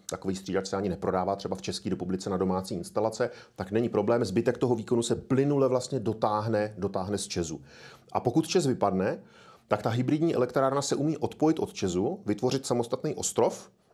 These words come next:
a vlastně umí tě v nějakém zálohovacím režimu, v nějakém backupu podržet třeba celou noc,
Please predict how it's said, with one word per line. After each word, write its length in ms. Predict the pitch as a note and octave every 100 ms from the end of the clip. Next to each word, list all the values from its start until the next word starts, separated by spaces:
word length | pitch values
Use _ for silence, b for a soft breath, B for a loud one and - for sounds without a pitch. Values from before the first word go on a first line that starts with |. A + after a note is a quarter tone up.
| -
a 40 | F#2+
vlastně 340 | G#2 A2 B2+
umí 200 | A#2+ B2
tě 100 | B2
v 60 | A#2
nějakém 280 | A#2+ A#2 A2+
zálohovacím 600 | F2 F2+ G#2+ B2+ B2+ G#2
režimu, 340 | E2 D#2 F#2+
v 40 | A2
nějakém 320 | F#2+ F#2 A#2+
backupu 360 | F2+ F#2 F#2 A#2+
podržet 440 | G#3+ G#3+ G#2 G#3
třeba 220 | - -
celou 340 | - A2+ B2 F2+
noc, 340 | E2 C3+ -